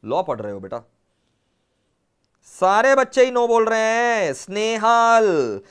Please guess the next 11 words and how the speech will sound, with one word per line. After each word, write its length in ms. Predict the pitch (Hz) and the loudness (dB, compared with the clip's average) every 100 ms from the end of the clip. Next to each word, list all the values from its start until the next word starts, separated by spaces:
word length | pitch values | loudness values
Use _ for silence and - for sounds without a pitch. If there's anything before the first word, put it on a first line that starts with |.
| _ - | _ -20
स्नेहल 520 | - 214 214 220 220 | -10 -6 2 2 2
ने 80 | 214 | 0
पढ़ाई 240 | 202 202 | 0 0
ठीक 140 | 190 | -4
से 80 | 208 | -8
नहीं 120 | 202 | -6
कर 120 | 196 190 | -2 0
रखा 140 | 190 | 0
है। 100 | 196 - _ | -4 -8 _
सुरेंद्र, 480 | - 208 208 208 214 | -6 -4 -2 0 0
पलश, 680 | 214 202 196 202 202 - | 2 2 4 4 2 -4